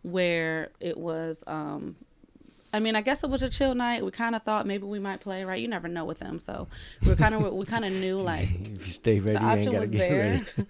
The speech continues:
Speaker 2: <laughs>
Speaker 1: <laughs> The option was there, but we weren't sure. And so when the night was kinda coming to an end,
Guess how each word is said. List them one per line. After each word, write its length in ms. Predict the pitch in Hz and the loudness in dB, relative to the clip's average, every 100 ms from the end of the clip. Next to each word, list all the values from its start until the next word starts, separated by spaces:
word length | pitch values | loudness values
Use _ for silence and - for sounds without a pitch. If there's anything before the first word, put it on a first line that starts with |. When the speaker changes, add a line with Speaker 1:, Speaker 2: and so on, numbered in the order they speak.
| - | -6
Speaker 2:
<laughs> 300 | - 170 - | -8 -6 -6
Speaker 1:
<laughs> 80 | - | -4
The 140 | - | 0
option 300 | 208 208 220 | 0 0 -2
was 100 | 180 | 0
there, 220 | 190 196 | 2 2
but 120 | 208 214 | 2 -2
we 60 | |
weren't 180 | 226 - | -2 -4
sure. 400 | - 185 160 151 | -2 -2 0 -2
And 140 | 170 170 | -6 -4
so 200 | 185 180 | 0 0
when 140 | 180 | 0
the 80 | 180 | 0
night 220 | 202 202 | 0 -2
was 100 | 185 | -4
kinda 300 | - 220 208 | -4 -4 -4
coming 240 | 208 196 190 | -4 -4 -4
to 140 | 185 | -6
an 100 | 170 | -4
end, 400 | 175 170 170 | -4 -4 -6